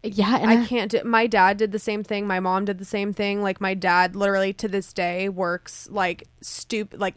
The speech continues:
Speaker 2: stupid hours. Like, one week he hit, like, over a hundred hours, like, working. And I just, it,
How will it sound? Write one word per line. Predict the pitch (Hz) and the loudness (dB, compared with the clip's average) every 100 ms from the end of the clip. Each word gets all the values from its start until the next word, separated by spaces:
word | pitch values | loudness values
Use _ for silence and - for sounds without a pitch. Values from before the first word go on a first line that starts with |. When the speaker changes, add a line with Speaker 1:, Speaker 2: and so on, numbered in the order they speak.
| - | -10
Speaker 2:
stupid | - - 262 240 185 | -12 -4 -2 -2 -2
hours. | 139 143 180 190 185 | -2 -2 -2 -4 -2
Like, | 208 208 | -2 -2
one | 202 214 208 | -4 -4 -6
week | 196 - | -8 -10
he | 208 190 | -10 -8
hit, | 185 139 - | -6 -6 -6
like, | 101 - | -6 -4
over | 196 190 | -4 -2
a | 196 | -6
hundred | 185 185 180 | -6 -6 -2
hours, | 160 170 175 180 175 | -2 -2 -2 -6 -6
like, | 190 170 - | -8 -8 -8
working. | 180 180 185 180 | -8 -6 -8 -8
And | 175 | -8
I | 175 170 | -8 -8
just, | 196 - - - - _ | -12 -16 -16 -20 -20 _
it, | 233 220 | -2 -2